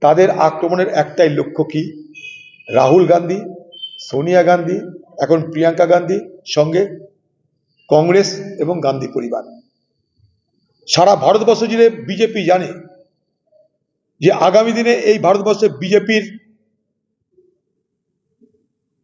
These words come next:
যে জয়ের রথ, সেই বিজেপির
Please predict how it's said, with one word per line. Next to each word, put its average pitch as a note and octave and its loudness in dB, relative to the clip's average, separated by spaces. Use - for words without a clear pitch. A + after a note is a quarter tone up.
যে D#3 0
জয়ের F3+ 4
রথ, E3+ 2
সেই F#3+ 2
বিজেপির A3+ 0